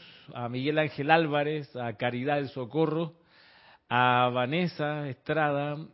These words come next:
a Flor Narciso, a Nora Castro, a Mariam Harb, a María Delia Peña,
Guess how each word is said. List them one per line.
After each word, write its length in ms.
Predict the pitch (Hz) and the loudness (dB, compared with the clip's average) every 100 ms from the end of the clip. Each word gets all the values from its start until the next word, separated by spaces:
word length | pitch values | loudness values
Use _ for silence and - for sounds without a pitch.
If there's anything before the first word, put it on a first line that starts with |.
| _ | _
a 220 | 113 113 110 | -8 -6 -2
Flor 280 | 165 185 | 2 2
Narciso, 680 | 170 147 - 208 185 180 170 | 2 -4 -6 -8 -8 -4 -2
a 40 | 156 | 2
Nora 300 | 180 170 151 | 2 2 4
Castro, 600 | 180 160 - 170 170 160 _ _ _ - - - | 2 0 -6 -4 -6 -8 _ _ _ -20 -20 -10
a 100 | 123 | -4
Mariam 360 | 123 147 156 - | 0 2 2 0
Harb, 480 | 180 170 160 151 160 _ _ _ _ - | 0 2 0 -4 -12 _ _ _ _ -6
a 100 | 123 | -2
María 400 | 127 143 156 147 | 0 2 2 0
Delia 540 | 160 165 160 147 147 | 0 0 2 2 0
Peña, 680 | 160 160 147 147 165 165 | -2 -2 -2 -4 -4 -6